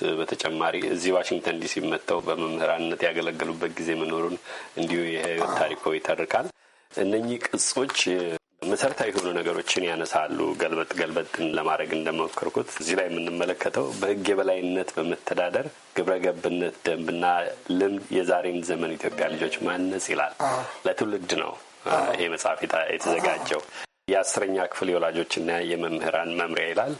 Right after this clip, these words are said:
Speaker 2: አዎ።
Speaker 1: በየክፍሉ ተመሳሳይ መጽሐፎችን አዘጋጅተዋል።
Speaker 2: አዎ።
Speaker 1: ምንድን ነው በዋናነት የእነኚህ የስርዓተ ትምህርት መመሪያዎች ይዘት?
Speaker 2: በዋናነት የሲቪክስ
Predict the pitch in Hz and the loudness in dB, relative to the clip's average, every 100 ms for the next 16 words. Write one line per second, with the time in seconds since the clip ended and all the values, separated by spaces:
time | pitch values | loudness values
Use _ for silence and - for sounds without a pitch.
0 | - 180 175 120 92 98 101 - - 95 | -6 -4 -2 -2 0 0 0 -2 -2 0
1 | 92 87 87 - _ - 92 92 90 - | 0 0 -6 -12 _ -4 -2 0 0 0
2 | - - 80 - 80 95 82 82 80 78 | -2 -2 -2 -2 -2 -2 0 0 0 0
3 | - 76 - - - - - - - - | 0 -2 -2 0 2 2 -2 -8 -16 -4
4 | 98 127 151 120 104 92 82 87 - - | 0 2 2 0 0 -2 -2 -4 -10 -10
5 | 92 101 98 98 101 92 85 85 82 - | -4 0 2 0 0 0 0 0 -2 -2
6 | 82 82 82 85 82 - 82 - - 80 | -2 -2 -2 -2 -4 -2 -2 -2 0 0
7 | - 80 78 80 80 78 90 80 - 80 | 0 0 0 -2 -2 -2 -2 -4 -4 -4
8 | 78 80 78 76 78 - - - - - | -2 -2 0 -2 -2 -6 -8 -4 -2 2
9 | 98 - - - - 226 208 208 202 - | 0 -2 -10 -20 -6 0 0 2 2 2
10 | 226 214 220 220 - 170 - - _ _ | 2 2 2 2 0 -2 -2 -6 _ _
11 | - - - - - - 220 254 277 - | -6 -2 -2 -4 -6 -2 0 4 2 2